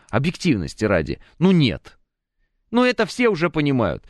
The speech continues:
Собственно говоря, вот этот газировочный бизнес, он почему такой выгодный? Именно потому, что он, э, не очень-то затратный. Там основные затраты идут на рекламу.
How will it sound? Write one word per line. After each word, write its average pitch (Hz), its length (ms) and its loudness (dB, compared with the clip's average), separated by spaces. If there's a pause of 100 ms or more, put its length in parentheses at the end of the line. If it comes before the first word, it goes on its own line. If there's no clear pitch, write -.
Собственно 180 340 -2
говоря, 180 360 2
вот 143 120 -2
этот 127 200 -4
газировочный 151 640 2
бизнес, 175 400 0
он 120 120 0
почему 180 300 2
такой 117 300 2
выгодный? 101 560 0 (320)
Именно 226 260 2
потому, 190 360 0
что 175 200 0
он, 156 240 2
э, 135 160 2
не 165 100 2
очень-то 143 360 -2
затратный. 143 680 -2 (240)
Там 156 180 2
основные 196 400 0
затраты 202 520 2
идут 185 200 -6
на 202 140 2
рекламу. 220 600 -2